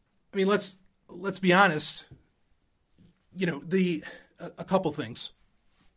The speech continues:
One, I have to kind of ag-, agree with a personal hero of mine, you know, one of the, one of the best in cryptography,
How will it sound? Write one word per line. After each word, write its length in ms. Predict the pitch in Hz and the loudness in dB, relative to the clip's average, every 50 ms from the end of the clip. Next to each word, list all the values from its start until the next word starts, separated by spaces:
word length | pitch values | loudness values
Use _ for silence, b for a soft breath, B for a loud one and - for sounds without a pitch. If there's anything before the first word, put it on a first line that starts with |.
| _ _ | _ _
One, 520 | - 160 160 202 226 202 170 160 170 165 - _ _ _ _ _ _ _ - _ _ _ _ _ _ _ _ _ _ _ _ _ _ _ _ _ _ _ _ _ _ _ _ _ _ _ _ _ _ _ - | -16 -6 2 4 4 4 4 2 0 -4 -8 _ _ _ _ _ _ _ -20 _ _ _ _ _ _ _ _ _ _ _ _ _ _ _ _ _ _ _ _ _ _ _ _ _ _ _ _ _ _ _ -6
I 80 | 180 202 | -2 0
have 140 | 214 196 - | 0 2 2
to 100 | 247 - | 0 2
kind 300 | 202 208 214 202 185 175 | 4 4 6 6 6 4
of 260 | 151 160 175 151 135 | 4 2 -2 -4 -6
ag-, 140 | 120 - - | -10 -16 -10
agree 460 | - 165 147 160 190 190 175 127 135 123 | -10 -10 -2 2 2 2 2 0 -4 -8
with 220 | 123 135 135 131 | -8 -8 -8 -8
a 240 | - 131 120 127 127 | -8 -10 -10 -12 -14
personal 360 | - - 175 165 - 165 143 | -6 -4 -4 -2 -2 -2 -4
hero 200 | 131 135 135 123 | -4 -2 -2 -2
of 80 | 117 110 | -4 -4
mine, 260 | 110 107 113 120 127 123 | -8 -10 -12 -12 -12 -12
you 80 | 123 117 | -10 -10
know, 60 | 117 | -10
one 160 | 120 127 123 | -10 -10 -10
of 60 | 120 | -10
the, 160 | 123 117 113 | -10 -10 -10
one 140 | 113 123 131 | -10 -10 -10
of 60 | 123 | -10
the 40 | 120 | -8
best 300 | 117 143 135 131 - - | -8 -8 -8 -8 -8 -8
in 80 | 135 113 | -8 -10
cryptography, 600 | - 131 - - 135 131 117 113 - 120 110 | -10 -12 -10 -8 -8 -8 -8 -10 -12 -14 -16